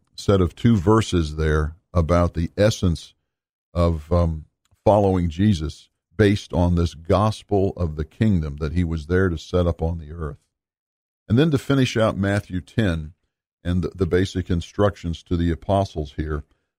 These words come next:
let's read thirty-four, verse thirty-four of Matthew ten, down through the end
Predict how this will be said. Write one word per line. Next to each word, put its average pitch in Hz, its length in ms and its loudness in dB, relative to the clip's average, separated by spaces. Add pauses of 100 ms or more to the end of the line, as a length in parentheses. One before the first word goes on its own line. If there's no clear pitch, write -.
let's 117 240 0
read 110 300 0
thirty-four, 95 960 0 (720)
verse 101 220 0
thirty-four 104 720 2
of 80 100 -4
Matthew 90 440 -2
ten, 90 320 -2
down 117 260 0
through 101 200 0
the 87 220 -4
end 101 400 2